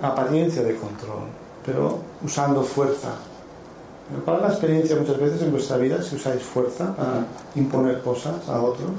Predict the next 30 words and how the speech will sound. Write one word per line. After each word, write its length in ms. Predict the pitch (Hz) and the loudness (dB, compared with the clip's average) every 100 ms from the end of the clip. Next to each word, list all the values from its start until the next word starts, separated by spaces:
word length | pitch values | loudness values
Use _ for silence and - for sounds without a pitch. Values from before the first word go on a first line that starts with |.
| - - - - - - - - - - | -8 -14 -16 -16 -16 -18 -18 -18 -18 -8
Al 80 | 127 | -4
cabo 300 | 135 135 135 | 2 4 4
de 80 | 127 | 4
un 80 | 123 | 2
tiempo, 360 | 131 127 190 185 | 0 0 -2 -2
¿qué 60 | |
es 60 | 135 | -2
lo 100 | 131 | 0
que 80 | 131 | 0
pasa? 320 | 120 120 - 175 - - - - - - - - - - - - - - - - - - - | 0 0 -2 -4 -6 -12 -16 -18 -18 -18 -18 -18 -18 -18 -18 -18 -18 -18 -18 -18 -18 -16 -10
Si 80 | 135 | -4
he 80 | 127 | -2
utilizado 500 | 135 135 127 139 131 | -2 -2 2 4 4
fuerza 400 | 127 143 143 135 | 4 4 4 4
y 60 | 131 | 4
no 120 | 139 | 4
he 60 | |
usado 360 | 135 131 131 123 | 4 2 4 4
amor, 480 | 113 131 143 143 139 | 4 4 4 4 4
no 80 | 131 | 2
he 20 | |
usado 320 | 123 135 131 | 2 2 2
sabiduría, 800 | 127 135 123 120 127 139 135 127 | 4 4 6 6 4 4 4 2
comprensión, 920 | 131 123 120 120 120 135 135 135 131 127 - - 277 | 2 2 2 0 0 0 2 2 2 -4 -10 -6 -2
¿no? 120 | 170 226 - | -2 -2 -2
¿Cuál 180 | 139 143 | 0 2
es 40 | |
vuestra 340 | 151 - 139 131 | 0 0 2 2
experiencia? 640 | 127 135 123 113 - 131 - - - - - - - - - - - - - - - - - - - - | 2 2 4 2 -2 -6 -8 -12 -16 -18 -18 -18 -18 -18 -18 -18 -18 -18 -18 -16 -16 -16 -16 -16 -16 -14
¿Qué? 80 | - | -8